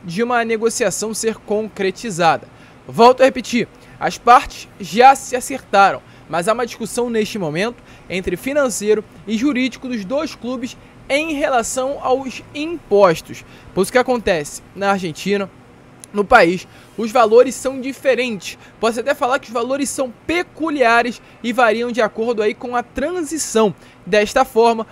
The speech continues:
o Vasco tá tentando resolver isso da maneira mais rápida possível para que o zagueiro viaje e assine o contrato com o Gigante da Colina.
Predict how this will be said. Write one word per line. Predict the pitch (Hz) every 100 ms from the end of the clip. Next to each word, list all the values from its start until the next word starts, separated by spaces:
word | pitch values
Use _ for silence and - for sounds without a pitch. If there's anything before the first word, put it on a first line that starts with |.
| - -
o |
Vasco | 196 214
tá | 220
tentando | 220 220 233
resolver | 220 208 185
isso | 226 208
da | 220
maneira | 214 233
mais | 233 254 240
rápida | 233 - 220
possível | - - 240 233
para | 226
que | 214
o | 214
zagueiro | 208 196 190
viaje | 247 214 208 202 - - -
e | 220
assine | 220 - 233 247
o | 226
contrato | 226 226 180 190 -
com | 202
o | 185
Gigante | 190 156 160 - 165 - - 165
da | 156 202 196
Colina. | - - 208 165 160 120